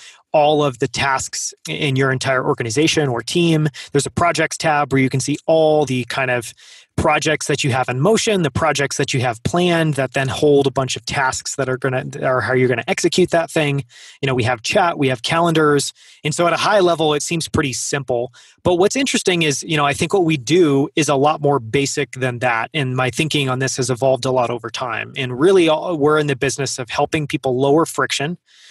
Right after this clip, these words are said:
so that they can take ideas or goals and work towards them faster. And then we're helping them increase their speed so that they can achieve more of what they're after at a faster rate. And so really at the end of the day, the way that I think about it is,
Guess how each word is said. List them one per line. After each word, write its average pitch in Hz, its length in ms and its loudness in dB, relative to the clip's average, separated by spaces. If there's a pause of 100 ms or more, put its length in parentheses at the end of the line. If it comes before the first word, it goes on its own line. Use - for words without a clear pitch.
(180)
so 151 220 0
that 139 160 -2
they 151 100 0
can 135 180 -4
take 156 300 -2
ideas 139 840 0 (320)
or 143 180 2
goals 143 760 2 (380)
and 143 360 -2
work 131 320 0
towards 151 240 0
them 131 140 -4
faster. 135 600 -4 (100)
And 156 120 0
then 156 120 2
we're 156 120 4
helping 160 300 0
them 151 160 -2
increase 147 400 -2
their 135 120 0
speed - 440 -6 (380)
so - 180 0
that 135 160 -2
they 143 100 0
can 143 140 -4
achieve 135 500 -2
more 139 380 2
of 123 100 -2
what 131 180 0
they're 120 180 -2
after 120 560 -4
at 131 120 0
a 123 60 -2
faster 127 460 -2
rate. 127 380 -6
And 147 140 -4
so 147 140 0
really 190 400 4
at 165 100 0
the 165 120 2
end 151 80 0
of 139 60 0
the 139 80 0
day, 139 200 0
the 131 120 2
way 139 140 2
that 139 140 0
I 180 100 2
think 175 220 -2
about 143 220 2
it 143 120 2
is, 131 260 0